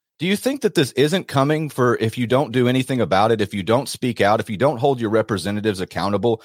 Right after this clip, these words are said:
Do you think that we won't have a central bank satanic digital currency? Because they're doing, and they're laying the charges right now due to the c-, controlled demolition of our economy. Are you paying attention? It's really happening.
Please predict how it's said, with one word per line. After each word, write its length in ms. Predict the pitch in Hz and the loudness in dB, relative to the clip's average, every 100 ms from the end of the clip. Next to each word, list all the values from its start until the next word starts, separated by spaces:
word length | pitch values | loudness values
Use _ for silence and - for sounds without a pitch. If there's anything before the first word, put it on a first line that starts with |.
| - | -6
Do 80 | 131 | -2
you 80 | 139 | 0
think 220 | 196 196 | 0 0
that 120 | 151 | 0
we 120 | 127 | 2
won't 240 | 107 123 139 | 2 4 2
have 120 | 123 | 2
a 60 | |
central 320 | 113 127 117 120 | 0 -2 -2 2
bank 320 | 117 123 - - | 2 2 -2 -14
satanic 580 | - 139 - 131 131 95 | -4 -4 -2 0 0 0
digital 320 | 113 120 127 | -2 0 -2
currency? 560 | - 113 120 - 139 139 _ _ _ _ _ _ | 0 -2 -2 -4 -8 -8 _ _ _ _ _ _
Because 260 | 131 156 120 | -2 0 2
they're 120 | 147 | 0
doing, 380 | 123 170 180 147 | 2 2 2 0
and 120 | 127 | -2
they're 120 | 120 | -2
laying 340 | 123 139 170 151 | 2 2 2 -2
the 80 | |
charges 460 | 120 147 151 127 107 | -2 2 2 0 0
right 200 | 110 107 | 0 2
now 160 | 98 104 | 0 -2
due 160 | 95 | -2
to 60 | 110 | -4
the 120 | 110 - | -4 -8
c-, 60 | |
controlled 420 | 98 98 - 156 139 | -12 -4 2 2 2
demolition 560 | 139 127 127 127 107 | 0 2 0 0 -4
of 120 | 101 | 0
our 120 | 104 95 | 2 0
economy. 540 | - 120 95 76 58 _ _ _ _ _ _ _ _ - | 0 -2 -2 -6 -16 _ _ _ _ _ _ _ _ -4
Are 80 | 117 | -2
you 140 | 123 | 0
paying 320 | 135 139 135 | 0 0 0
attention? 480 | 123 127 101 - - _ _ _ _ _ _ _ _ _ _ _ _ _ _ - | 0 -2 -2 -6 -14 _ _ _ _ _ _ _ _ _ _ _ _ _ _ -6
It's 160 | 120 | -6
really 360 | 110 147 190 170 | 0 2 2 2
happening. 500 | 160 156 92 76 - | 2 0 -4 -10 -14